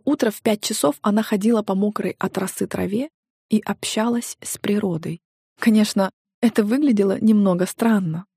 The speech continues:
но безумно мило. Кстати, да, она так и говорила,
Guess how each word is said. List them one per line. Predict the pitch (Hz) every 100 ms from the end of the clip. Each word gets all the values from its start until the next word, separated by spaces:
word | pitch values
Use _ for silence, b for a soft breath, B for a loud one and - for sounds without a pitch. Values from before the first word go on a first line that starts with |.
| _ _ -
но | 196 208 240
безумно | 247 180 190 180 185 196 269 208 175
мило. | 160 165 190 185 180 - _ _ _ _ _
Кстати, | - - 208 214
да, | 208 220 180 175 _ _ _ -
она | 202 196
так | - 202
и | 202
говорила, | 214 214 220 190 175 175